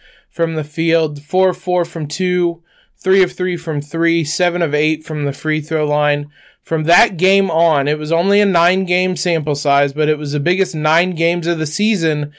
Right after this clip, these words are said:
for Indiana. He was absolutely superb. Played thirty-one minutes, uh, averaged sixteen point seven points, six point nine assists,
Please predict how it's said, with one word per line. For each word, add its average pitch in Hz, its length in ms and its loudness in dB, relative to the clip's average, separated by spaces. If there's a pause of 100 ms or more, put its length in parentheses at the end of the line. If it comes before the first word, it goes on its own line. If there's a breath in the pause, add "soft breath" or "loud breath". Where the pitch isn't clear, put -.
(260 loud breath)
for 175 200 -2
Indiana. 170 580 0
He 180 180 -2
was 180 200 0
absolutely 165 800 0
superb. 131 600 -2 (440 soft breath)
Played 160 280 0
thirty-one 202 680 2
minutes, 180 560 -2 (360)
uh, 143 260 4
averaged 165 340 0
sixteen 196 680 -2
point 170 280 -2
seven 180 420 -2
points, 170 460 -2
six 185 260 -4
point 180 380 -4
nine 156 420 0
assists, 165 720 -2